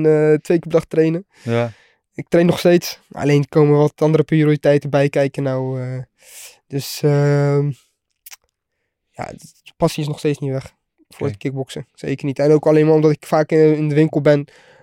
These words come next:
Speaker 1: ben ik in contact met sportscholen, ben ik in contact met vechters. En, eh, z-, zo blijf je wel in het wereldje, weet je. Het is niet dat je,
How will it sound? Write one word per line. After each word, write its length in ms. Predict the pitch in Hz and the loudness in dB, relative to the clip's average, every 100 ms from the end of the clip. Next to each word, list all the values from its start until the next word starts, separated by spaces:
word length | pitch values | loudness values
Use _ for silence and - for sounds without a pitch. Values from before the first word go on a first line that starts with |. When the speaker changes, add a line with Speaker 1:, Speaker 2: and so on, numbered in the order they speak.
| _ _ | _ _
Speaker 1:
ben 240 | - 151 151 | -8 0 0
ik 80 | 156 | 0
in 100 | - | -2
contact 280 | 160 160 | -2 0
met 120 | 170 - | -2 -2
sportscholen, 600 | 175 165 - 156 156 147 | -2 0 2 2 2 0
ben 100 | 156 | -2
ik 80 | |
in 100 | 156 | -2
contact 300 | - 151 151 | -8 -4 -2
met 160 | 165 - | -2 -4
vechters. 560 | 160 147 - 151 - 156 | -4 -4 -2 -2 -2 -6
En, 320 | 147 147 147 | -6 -2 0
eh, 260 | 147 147 | 0 0
z-, 100 | 147 | -4
zo 240 | - - 165 | -6 -2 2
blijf 320 | 156 160 170 | 4 4 4
je 100 | 165 | 2
wel 240 | 156 165 | 4 4
in 120 | 165 165 | 6 4
het 120 | 147 | 4
wereldje, 380 | 170 175 - 135 | 4 4 2 0
weet 200 | 127 - | -2 -4
je. 80 | 135 | -10
Het 160 | 131 | -12
is 180 | - - | -16 -8
niet 120 | 160 147 | -4 0
dat 160 | 143 | 0
je, 460 | - 147 147 147 | 2 4 4 0